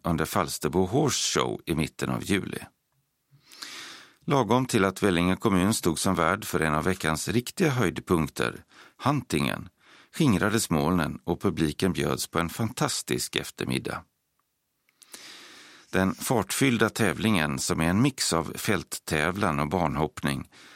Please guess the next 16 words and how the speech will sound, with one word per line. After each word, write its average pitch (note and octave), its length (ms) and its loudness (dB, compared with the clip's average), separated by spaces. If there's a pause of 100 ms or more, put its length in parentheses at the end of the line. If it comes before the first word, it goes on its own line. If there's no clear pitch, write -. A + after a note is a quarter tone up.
(100)
vanns D#2+ 380 0
av D2+ 200 0
Ebba D#2+ 420 0
Adnervik F#2 800 0
på - 80 -2
hästen C#2 500 -4
Amera E2+ 580 0 (560)
efter - 300 -6
en D2+ 100 2
sekundstrid C3 960 0
mot E2 240 0
finska D#2+ 460 0
ekipaget C#2+ 800 -4
Axel E2 380 -2
Lindberg A2 600 2
och - 160 -4